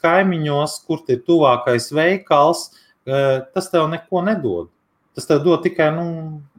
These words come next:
loģistiku, ja? Bet tas tev nedod atbildes uz jautājumu par to, kā ir uzbūvēta pasaule un ko pie velna mēs šeit darām,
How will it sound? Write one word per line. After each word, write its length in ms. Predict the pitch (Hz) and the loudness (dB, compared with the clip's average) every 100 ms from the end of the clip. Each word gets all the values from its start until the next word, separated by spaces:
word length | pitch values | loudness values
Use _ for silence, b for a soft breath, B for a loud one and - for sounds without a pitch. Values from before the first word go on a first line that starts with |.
| _ _ _ | _ _ _
loģistiku, 520 | 170 165 127 - 104 _ _ - | -2 -2 -4 -10 -14 _ _ -14
ja? 180 | 104 131 _ _ _ - | -12 -12 _ _ _ -14
Bet 80 | 120 | -4
tas 160 | 160 | -4
tev 100 | - 147 | 0 0
nedod 340 | 175 143 123 | 2 2 2
atbildes 720 | 147 165 151 143 120 110 - | 4 0 0 0 0 -2 -6
uz 100 | 107 | -8
jautājumu 580 | 117 139 160 - 139 127 | 0 2 2 0 -2 -4
par 120 | 120 | -8
to, 180 | 131 151 | -10 -10
kā 240 | 143 151 139 | -6 -2 0
ir 60 | |
uzbūvēta 580 | 143 139 127 120 120 113 | -2 -6 -4 -2 -2 -4
pasaule 580 | - 165 - 165 160 156 B B B | -6 -6 -2 0 0 -2 B B B
un 80 | 143 | -6
ko 140 | 160 | -4
pie 140 | 156 139 | -2 0
velna 400 | 135 151 160 160 | 2 2 2 -2
mēs 180 | 160 | -6
šeit 300 | 156 175 170 | -4 -2 -2
darām, 460 | 170 240 160 82 82 | 0 0 0 -4 -10